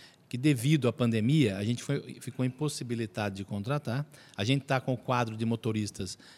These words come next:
é, defasado, devido a esses quase dois anos sem poder contratar motoristas. Agora foi liberado o concurso, após essa fase da pandemia, é, mais amena.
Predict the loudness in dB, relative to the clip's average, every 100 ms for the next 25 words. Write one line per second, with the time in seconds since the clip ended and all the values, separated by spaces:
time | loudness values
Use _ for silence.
0 | -16 -8 -6 -4 -6 -8 -10 -12 -14 -16
1 | -4 0 2 2 2 2 2 0 -2 -2
2 | 0 0 0 -2 -2 -4 -2 0 0 0
3 | 2 4 4 2 2 0 -2 -2 -2 -2
4 | -2 -4 -4 -2 -4 -2 -2 -2 -4 -8
5 | -16 -18 -4 4 6 6 4 2 4 2
6 | 0 0 -2 -2 -2 2 2 2 -4 -18
7 | -20 -12 2 4 4 2 0 0 0 -2
8 | 0 0 2 2 4 2 -2 -16 -20 -20
9 | -8 -2 2 4 6 6 6 6 2